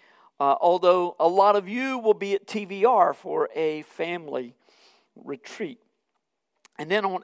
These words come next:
April third, David Calvert is gonna be preaching and bringing a <laughs> lot of information from his P H D studies at Southeastern, worship and theology, about, um, uh, um,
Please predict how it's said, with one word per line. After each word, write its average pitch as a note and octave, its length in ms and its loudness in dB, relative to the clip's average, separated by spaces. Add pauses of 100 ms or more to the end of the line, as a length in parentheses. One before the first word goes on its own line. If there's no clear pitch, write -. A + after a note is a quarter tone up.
April F#3+ 300 -4
third, E3 400 -6
David D#3+ 340 -4
Calvert D#3+ 540 -2
is D3 120 -12
gonna D3+ 200 -14
be C#3 120 -14
preaching C3 600 -14
and D3 200 -8
bringing E3 600 -10
a C#3+ 80 -6
<laughs> C3 260 -10
lot E3+ 300 -2
of - 240 -12 (480)
information F3 880 -2
from C#3+ 180 -14
his E3+ 420 -6 (300)
P G3 200 0
H F3+ 220 -4
D G3+ 160 -12
studies D#3 460 -6
at A#2+ 80 -16
Southeastern, D#3 920 -10
worship E3 400 -4
and C3+ 140 -14
theology, D3+ 600 -2
about, E3 520 2 (640)
um, C#3 340 4 (460)
uh, A#2+ 240 -8 (240)
um, C3 480 -6